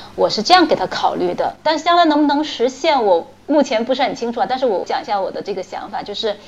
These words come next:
我可能会先让他去上一所相对比较好的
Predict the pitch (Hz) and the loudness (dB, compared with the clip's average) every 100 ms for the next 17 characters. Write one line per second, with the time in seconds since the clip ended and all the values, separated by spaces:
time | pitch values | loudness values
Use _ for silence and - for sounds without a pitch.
0 | - - 196 214 226 202 233 285 - 294 | -20 -4 -2 0 -2 -2 0 -2 2 4
1 | 285 262 254 262 247 285 254 214 214 214 | 4 4 0 -2 0 2 2 2 -4 -2
2 | 185 143 - - - - 339 381 262 190 | -2 -2 -4 -18 -10 -4 -2 0 -2 -2
3 | 240 - - 165 - 160 | -4 -4 -6 -6 -4 -6